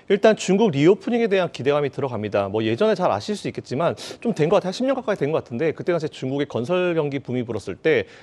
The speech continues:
전 세계 철강을 정말 중국이 빨아들였습니다. 이에 대해서 엄청나게 올라가지고 우리나라 건설업계도 굉장히 힘들었던 적이 있었는데, 이런 비슷한 느낌이라 보시면 될 것 같습니다. 어, 이 어쨌든 이렇게 상황이 올라가면서 이제 미국 등 글로벌 철강사들이 가격을 올리는 추세고,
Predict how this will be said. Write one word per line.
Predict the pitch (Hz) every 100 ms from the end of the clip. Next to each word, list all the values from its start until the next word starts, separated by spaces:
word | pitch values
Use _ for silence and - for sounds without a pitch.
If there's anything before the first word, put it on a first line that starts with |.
| -
전 | 131 131
세계 | 202 185
철강을 | 180 - 226 214
정말 | 180 117 120
중국이 | - 127 135
빨아들였습니다. | 151 208 226 156 113 95
이에 | 98 127 139
대해서 | 135 123
엄청나게 | 101 160 240 220 156
올라가지고 | 104 123 120 104
우리나라 | 98 143 156 147 - - -
건설업계도 | 120 117 151 147
굉장히 | 117 120 165
힘들었던 | 226 214 190
적이 | 156
있었는데, | 101 113 98 104 151 98 - - -
이런 | 175 220
비슷한 | 147 127 233
느낌이라 | 202 185 156
보시면 | 113 - 123
될 | 101
것 | 117
같습니다. | 95 95 90 90 - - - -
어, | 123
이 | 143
어쨌든 | 165 233 208
이렇게 | 165 214 208 208 220 202
상황이 | 208 233 226
올라가면서 | 135 131 135 107 104 175 135 98
이제 | 104
미국 | 123 175 -
등 | 185
글로벌 | 135 143 175
철강사들이 | 240 226 220 156
가격을 | 151 127 143 170
올리는 | 98 120 196 196
추세고, | - 127 98 95 107